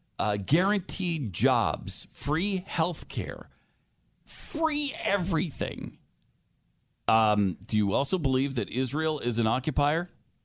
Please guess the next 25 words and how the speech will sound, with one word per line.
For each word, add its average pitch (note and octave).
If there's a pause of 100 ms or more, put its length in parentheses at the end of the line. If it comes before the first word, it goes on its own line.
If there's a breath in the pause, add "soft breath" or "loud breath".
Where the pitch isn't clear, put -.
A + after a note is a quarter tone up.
(460)
and A#2
that G#2+ (280)
they're B2+
committing, C3 (180)
uh, E2
horrible C3+
human B2+
rights A#2
atrocities C3
against A#2
the G#2
poor A2
Palestinian G#2
people? A2 (1300)
Holy -
cow. B1 (360)
<laughs> -
I - (100)
don't, B3+ (600 soft breath)
she -
doesn't E3
know D#3
anything E3
about F3
it. -